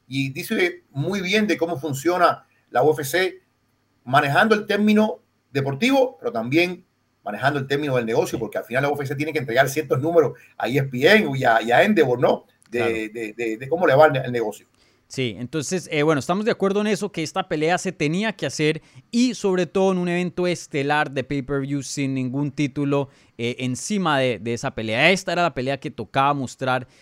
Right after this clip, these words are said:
Speaker 2: como la pelea que vendiera la cartelera. Pero otra cosa que te quería preguntar, parece una eje-, ejecución de U F C excelente, casi que perfecta.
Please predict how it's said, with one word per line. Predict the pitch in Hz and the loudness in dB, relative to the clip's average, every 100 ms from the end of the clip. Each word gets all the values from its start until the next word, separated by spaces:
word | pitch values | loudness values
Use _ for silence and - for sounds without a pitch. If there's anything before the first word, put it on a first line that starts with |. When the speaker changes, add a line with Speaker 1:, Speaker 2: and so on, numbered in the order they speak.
| _ | _
Speaker 2:
como | - 127 123 | -8 -4 -2
la | 113 | -2
pelea | - 117 127 123 | -2 -2 -2 -2
que | 143 | -2
vendiera | 127 113 107 123 | -2 -2 -2 -2
la | 120 117 | -2 -4
cartelera. | 131 107 104 113 98 - _ _ | -6 -8 -6 -4 -6 -8 _ _
Pero | - 165 | 2 2
otra | 240 277 | 4 0
cosa | 262 254 262 | 2 0 0
que | |
te | - 226 | -4 -4
quería | 165 165 196 | -2 -2 0
preguntar, | 220 156 139 190 202 | 0 0 2 2 2
parece | 160 165 156 226 | 0 0 0 -2
una | 220 220 196 | -2 -2 -2
eje-, | 170 196 | -4 -2
ejecución | 185 185 - 127 - 202 208 202 | -2 -2 -4 -10 -4 -2 -2 0
de | 185 | 0
U | 196 | 2
F | 190 185 | 0 -2
C | - 196 170 | -2 -2 -2
excelente, | 180 - 139 165 202 185 151 | -6 -4 -2 -2 -2 -6 -6
casi | - 214 240 247 | 2 2 2 -6
que | 285 | -8
perfecta. | 170 117 - 240 - - | -6 -6 -4 -6 -8 -16